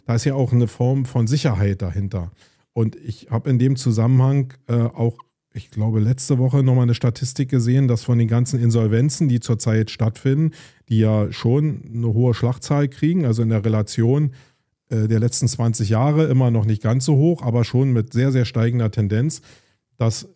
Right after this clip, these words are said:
äh, neunzig Prozent der Unternehmen, die da in die Insolvenz gehen, ähm, unter zehn Mitarbeiter sind. Und das fand ich nochmal sehr spannend, um so ein,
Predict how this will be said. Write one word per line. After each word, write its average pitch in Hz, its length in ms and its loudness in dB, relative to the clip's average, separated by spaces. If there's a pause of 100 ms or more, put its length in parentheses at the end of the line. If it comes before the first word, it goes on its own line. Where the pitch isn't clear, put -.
äh, 113 240 2
neunzig 143 420 0
Prozent 139 560 -2
der 123 120 0
Unternehmen, 123 680 2
die 117 280 -2
da 113 200 0
in 110 60 0
die 110 120 0
Insolvenz 107 540 0
gehen, 135 440 0 (100)
ähm, 117 560 -2
unter 139 300 0
zehn 147 240 -2
Mitarbeiter 98 580 -2
sind. 101 340 -6 (520)
Und 113 180 -4
das 120 140 -2
fand 131 180 0
ich 131 140 -2
nochmal 123 480 2
sehr 117 360 2
spannend, 131 540 0
um 123 300 0
so 113 200 2
ein, 113 360 0